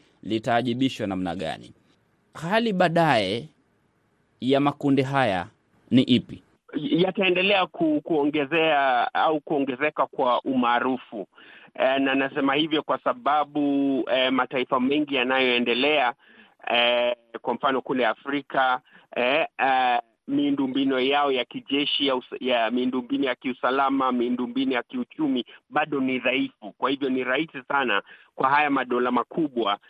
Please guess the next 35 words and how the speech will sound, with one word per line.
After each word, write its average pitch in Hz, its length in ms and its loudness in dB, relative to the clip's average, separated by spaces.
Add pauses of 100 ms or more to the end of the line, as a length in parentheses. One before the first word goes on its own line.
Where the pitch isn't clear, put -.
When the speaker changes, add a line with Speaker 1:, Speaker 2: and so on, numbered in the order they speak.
(180)
Speaker 2:
eh, 123 340 0
badala 127 400 0
ya 135 60 0
kuleta 131 420 -2
wanajeshi 117 580 -2
wao, 123 680 2 (320)
eh, 123 200 0
kutumia 135 520 -2
hawa 131 280 0
mamluki. 110 760 0
Speaker 1:
Kulikuwa 131 400 0
na 131 140 2
ripoti 143 420 -2
kwamba 131 440 2
baadhi 131 560 2
ya 120 120 6
wale 127 240 4
ambao 113 220 2
walipokea 113 560 -2
mafunzo 117 580 -2
nchini 107 420 -4
Russia 113 460 0
walihusika 113 600 -4
katika 117 320 -2
mapinduzi 127 720 0
ya 113 80 2
Burkina 101 340 -4
Faso. 101 400 -8
Haiwezi 127 560 -2
katokea 143 480 -4
siku 135 320 -6
moja 139 320 2
ukasikia 131 460 -2
hawa 147 600 2
mamluki 127 800 -4